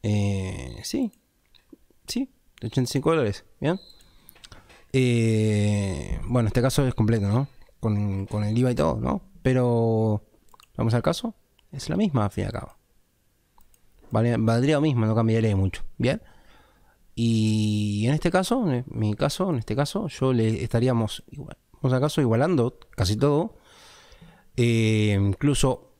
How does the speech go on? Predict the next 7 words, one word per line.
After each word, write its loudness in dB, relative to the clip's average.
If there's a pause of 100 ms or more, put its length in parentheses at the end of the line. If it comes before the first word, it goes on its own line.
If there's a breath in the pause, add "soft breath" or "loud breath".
(120)
mm, -10
fuente 2
un 2
poco 2
más 2
grande. 2 (760 soft breath)
Gabinete, 2